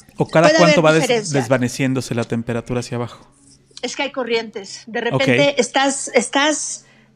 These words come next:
Speaker 2: eh, en una parte donde el agua se siente calientita y de repente empieza a haber agua fría porque
Speaker 1: Ajá.
Speaker 2: viene una corriente.
Speaker 1: Claro, sí, sí.
Speaker 2: Este, este cambio en el que, um, hay una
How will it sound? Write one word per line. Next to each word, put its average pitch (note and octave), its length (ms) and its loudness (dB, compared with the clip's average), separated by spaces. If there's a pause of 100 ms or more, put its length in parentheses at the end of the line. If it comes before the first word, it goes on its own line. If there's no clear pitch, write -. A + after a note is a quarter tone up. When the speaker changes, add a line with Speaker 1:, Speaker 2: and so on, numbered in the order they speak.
(180)
Speaker 2:
eh, A3 400 4 (720)
en A#3+ 160 -6
una C4 280 -4
parte B3 260 -2
donde A3 260 0
el A3+ 120 0
agua A#3 220 -4
se A#3+ 120 -12
siente A3+ 680 -4
calientita G3 580 -6
y A#3 40 4
de G#3 100 0
repente A3+ 380 0
empieza B3+ 440 0
a - 20 0
haber A#3+ 320 2
agua A3 240 -2
fría B3+ 500 -2
porque - 200 -6
Speaker 1:
Ajá. A2+ 100 -2
Speaker 2:
viene C3 160 -2
una G#3+ 160 -14
corriente. G#3+ 320 0
Speaker 1:
Claro, B2 320 0
sí, B2+ 200 -8
sí. B2 200 -12 (800)
Speaker 2:
Este, D4 400 2 (260)
este D4 720 -2 (840)
cambio C#4+ 640 -4 (1500)
en A#3 160 -2
el A#3 160 -2
que, A3+ 220 -2 (180)
um, G#3+ 180 -12 (220)
hay D4+ 180 0
una F4 340 0